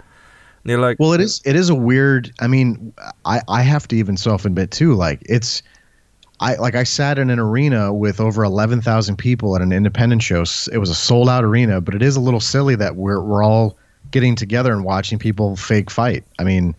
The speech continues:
Speaker 2: but we're also there because we wanna be entertained and we wanna have fun. And I think that's, for some people, it's hard to, it's hard for people to cross that line a little bit.
Speaker 1: But Adam,
Speaker 2: where
Speaker 1: here, but Adam, here's the crazy thing, though, right? And we talked about this. Well, we didn't talk about this, but on the,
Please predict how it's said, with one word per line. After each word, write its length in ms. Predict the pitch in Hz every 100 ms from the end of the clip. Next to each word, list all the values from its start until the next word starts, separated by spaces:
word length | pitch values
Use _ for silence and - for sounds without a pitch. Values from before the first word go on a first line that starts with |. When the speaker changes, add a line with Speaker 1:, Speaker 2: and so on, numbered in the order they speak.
| _ - - -
Speaker 2:
but 80 |
we're 160 | 131 131
also 280 | 135 - 131
there 200 | 120 120
because 260 | 120 127
we 80 | 117
wanna 240 | 113 117 113
be 100 | 117
entertained 480 | 107 - 123 139
and 80 | 107
we 80 | 87
wanna 260 | 92 101 98
have 220 | 101 95
fun. 480 | - 120 104 62 -
And 400 | 98 98 95 90 85 _ _ _ _ -
I 100 | 113
think 180 | 139
that's, 280 | 127 120 - - -
for 140 | 120
some 240 | 110 127 123
people, 360 | 131 123 127
it's 120 | 107 -
hard 440 | 107 107 113 107
to, 380 | - 110 98 92 90 -
it's 160 | 117 -
hard 240 | 120 120
for 80 | 120
people 200 | 113 104
to 60 | 90
cross 360 | - 101 98
that 160 | 101 85
line 260 | 92 101
a 60 | 110
little 180 | 123 123
bit. 240 | 131 139
Speaker 1:
But 120 | - -
Adam, 260 | 208 151
Speaker 2:
where 140 | 120 107
Speaker 1:
here, 180 | 107 101 _ -
but 100 | 214
Adam, 160 | 185
here's 160 | 240 302
the 80 | -
crazy 340 | 185 185 120
thing, 260 | 139 185 180
though, 180 | 87
right? 180 | 98 139
And 80 | 160 220
we 40 |
talked 300 | - 285 -
about 240 | 135 127
this. 460 | 110 101 - - - _ _ _ _
Well, 80 | 120
we 120 | 139
didn't 100 | 185 131
talk 160 | 104
about 160 | 107 98
this, 160 | 101 -
but 200 | 110 95
on 140 | 117
the, 120 | 110